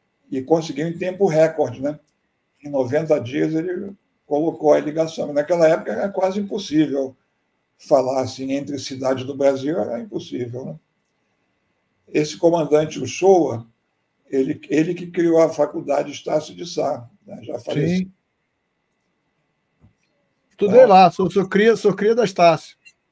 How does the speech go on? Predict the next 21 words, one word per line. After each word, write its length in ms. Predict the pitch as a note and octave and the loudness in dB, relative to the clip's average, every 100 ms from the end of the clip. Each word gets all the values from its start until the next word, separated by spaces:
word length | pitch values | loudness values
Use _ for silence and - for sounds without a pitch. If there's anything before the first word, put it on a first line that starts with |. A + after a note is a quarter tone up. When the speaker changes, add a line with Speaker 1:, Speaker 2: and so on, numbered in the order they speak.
| _ A#2+ | _ -8
Speaker 1:
É. 120 | B2 | -4
Speaker 2:
Ele, 120 | D#3+ | -2
ele 300 | E3 C#3+ D#3 | 0 -2 -2
ainda 200 | E3+ F#3 | -2 0
era 220 | E3+ G3 | 2 2
o, 240 | F#3+ E3 D3+ | 0 0 -4
ainda, 320 | E3 E3+ D3+ | -4 -2 -2
ele 220 | D#3 F#3 | -4 -6
ainda 160 | G3 G3+ | -6 -4
era 160 | G#3 | -4
vivo, 520 | E3 E3+ G3+ A3 F3+ D#3+ | -4 -4 -6 -10 -10 -8
acho 160 | E3 | -8
que 100 | - | -10
era 240 | A3+ C4 C4 | -8 -4 -4
vivo 260 | F#3 F#3+ | -2 -2
na 160 | F#3+ E3 | -2 -2
época 200 | D#3+ E3 | -4 -6
que 40 | |
eu 40 | D#3 | -8
estudei 320 | - D#3+ F#3 | -8 -6 -4
lá. 240 | C3 A#2 | -4 -4